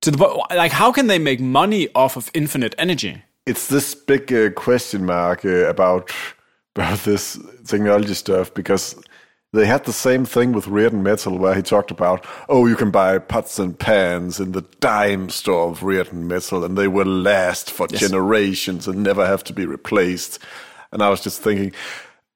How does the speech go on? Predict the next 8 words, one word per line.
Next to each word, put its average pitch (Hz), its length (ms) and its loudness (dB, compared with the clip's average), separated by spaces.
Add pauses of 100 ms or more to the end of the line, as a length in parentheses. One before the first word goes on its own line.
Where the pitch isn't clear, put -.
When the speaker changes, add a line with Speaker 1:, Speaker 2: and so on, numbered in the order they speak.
(380)
Speaker 2:
uh, - 160 -4
don't 147 200 -2
you 143 80 0
know 156 160 2
how, 139 460 2
how 147 320 -4 (380)
economy 165 440 0
works? 120 680 2